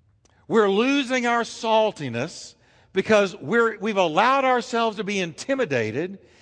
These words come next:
into becoming apologetic for the Word of God, milquetoast, nondescript, nondistinct, worldly, and gray.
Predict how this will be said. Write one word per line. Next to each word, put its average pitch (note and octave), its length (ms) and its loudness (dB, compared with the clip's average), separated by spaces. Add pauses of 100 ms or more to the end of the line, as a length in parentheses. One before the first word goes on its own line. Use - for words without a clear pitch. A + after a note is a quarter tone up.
(100)
into F#3+ 180 -6
becoming F#3 380 -2
apologetic G#3 800 2
for F#3+ 140 -4
the E3 80 -2
Word F3 220 0
of G#3+ 100 -6
God, A#2+ 480 -4 (840)
milquetoast, G3+ 1040 0 (200)
nondescript, G#3 1040 -2 (280)
nondistinct, G3 1040 -2 (280)
worldly, F#3 1080 2 (560)
and F#3 320 -2
gray. C3 880 -6